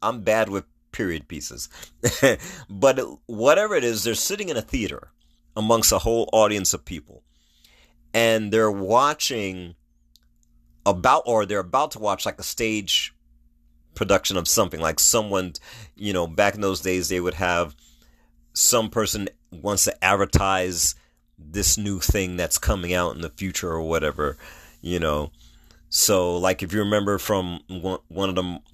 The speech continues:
um, um, I think it was Ca-, from the Marvel Captain America,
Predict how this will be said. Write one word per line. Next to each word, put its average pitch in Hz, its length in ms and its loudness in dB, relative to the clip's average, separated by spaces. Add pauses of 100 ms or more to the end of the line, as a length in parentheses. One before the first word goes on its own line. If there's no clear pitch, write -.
(120)
um, 82 380 0 (1120)
um, 76 880 -2 (280)
I 85 60 0
think 107 200 -2
it 101 40 0
was 90 260 2
Ca-, - 220 -6 (300)
from 87 340 -4
the 90 340 -8
Marvel 95 460 2 (200)
Captain 107 320 2
America, 95 640 -2